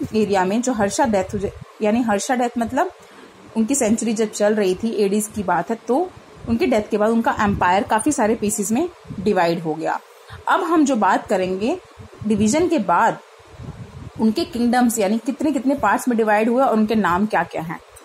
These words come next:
तो हम यहाँ से पढ़ते हैं। In the north, the Pa-, Palars, the Gujarat Pratiharas, the Rajput kingdoms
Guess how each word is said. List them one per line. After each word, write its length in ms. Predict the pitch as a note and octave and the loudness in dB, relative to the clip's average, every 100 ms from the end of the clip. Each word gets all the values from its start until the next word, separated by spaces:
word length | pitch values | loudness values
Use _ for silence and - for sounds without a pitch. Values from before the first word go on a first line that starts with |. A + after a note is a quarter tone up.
| - | -4
तो 60 | D#4+ | 0
हम 120 | E4 | 2
यहाँ 280 | A#3 G#3+ F#3 | 2 0 -4
से 100 | - | -4
पढ़ते 320 | D#3+ D3 D#3 | -6 -6 -10
हैं। 120 | - - - - C4+ - | -12 -16 -20 -20 -6 0
In 80 | |
the 140 | F#4+ F4+ | 4 4
north, 340 | B3 B3+ F4+ - - - | 6 4 2 -10 -14 -4
the 100 | B3+ B3 | 0 2
Pa-, 260 | F#3+ F3+ | 2 2
Palars, 420 | A3 G3+ G#3 A#3+ | 4 4 4 2
the 160 | G#3+ G#3+ | 0 0
Gujarat 380 | G#3 G#3+ A3+ A#3 | 0 0 -2 -2
Pratiharas, 720 | G#3+ A#3 A3 G3 G3 G#3 G3 | -2 0 2 4 4 2 2
the 120 | G#3 G3+ A3 | 0 0 0
Rajput 400 | F#3+ G3+ A3 G#3+ | 0 0 -6 -2
kingdoms 440 | G#3+ G3+ F#3+ G#3 | 0 0 2 2